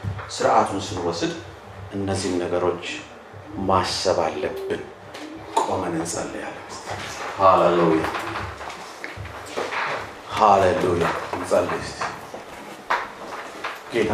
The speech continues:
ደግሞ እሱ በመንፈሱ በየግላችን ያስተምረናል፣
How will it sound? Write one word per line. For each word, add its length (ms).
ደግሞ 280
እሱ 200
በመንፈሱ 640
በየግላችን 840
ያስተምረናል፣ 760